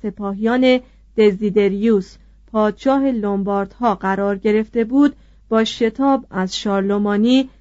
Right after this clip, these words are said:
تقاضای یاری کرد. شارلمانی شهر پاویا را محاصره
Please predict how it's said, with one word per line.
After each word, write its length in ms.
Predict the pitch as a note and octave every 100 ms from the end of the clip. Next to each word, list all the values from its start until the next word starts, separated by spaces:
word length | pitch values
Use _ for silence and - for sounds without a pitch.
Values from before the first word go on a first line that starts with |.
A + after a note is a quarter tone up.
| _
تقاضای 560 | A3+ G#3+ A3+ A3 C4+ C4+
یاری 580 | C4+ B3+ C4 B3 B3 G#3
کرد. 480 | G3+ F#3 F#3+ - _ _ _ _ - _ - - - - - - - -
شارلمانی 800 | - C#4 C4+ C4+ C4+ C4+ D4 E4+
شهر 400 | - D#4 D4 D4+
پاویا 500 | - A3+ G3+ A3 B3
را 140 | A#3+
محاصره 840 | G#3+ F#3+ F#3+ F#3 - F#3+ G#3 B3+